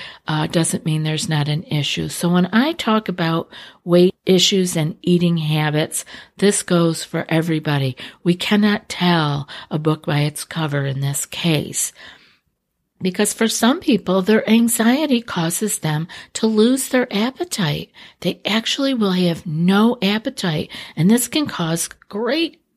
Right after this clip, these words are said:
harm, often causing weight loss, and not everyone can afford, uh, weight loss. And so for others, the stress and anxiety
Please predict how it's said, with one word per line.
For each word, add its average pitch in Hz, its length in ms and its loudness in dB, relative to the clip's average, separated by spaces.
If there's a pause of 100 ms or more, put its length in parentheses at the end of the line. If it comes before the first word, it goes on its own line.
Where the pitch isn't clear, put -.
harm, 143 580 -4 (400)
often 233 420 2
causing 165 540 -2 (140)
weight 196 480 0
loss, - 580 -4 (320)
and 185 180 4
not 175 300 2
everyone 202 500 0
can 165 200 -4
afford, 165 800 -2 (400)
uh, 139 260 -2
weight 143 260 -2
loss. 139 520 -8 (420)
And 175 300 4
so 185 320 2
for 170 280 -6
others, 170 640 0
the 190 140 0
stress 175 580 -2
and 196 140 0
anxiety 170 680 0